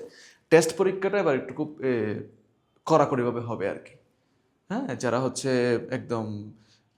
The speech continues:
ভালো মতো পাস করতে পারবে, তাদেরকে হচ্ছে শুধুমাত্র ছাড়বে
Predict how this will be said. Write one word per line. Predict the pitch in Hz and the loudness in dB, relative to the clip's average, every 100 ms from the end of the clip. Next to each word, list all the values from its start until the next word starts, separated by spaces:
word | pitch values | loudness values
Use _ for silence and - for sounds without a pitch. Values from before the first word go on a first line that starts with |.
| - | -6
ভালো | 131 139 139 | 0 2 2
মতো | 139 151 | 0 -4
পাস | 147 - | -6 -8
করতে | 127 117 | -8 -6
পারবে, | 113 127 | -6 -4
তাদেরকে | 123 117 117 123 | -4 -4 -6 -8
হচ্ছে | 120 120 | -8 -6
শুধুমাত্র | 117 107 113 - | -6 -6 -8 -4
ছাড়বে | 131 107 | -2 -2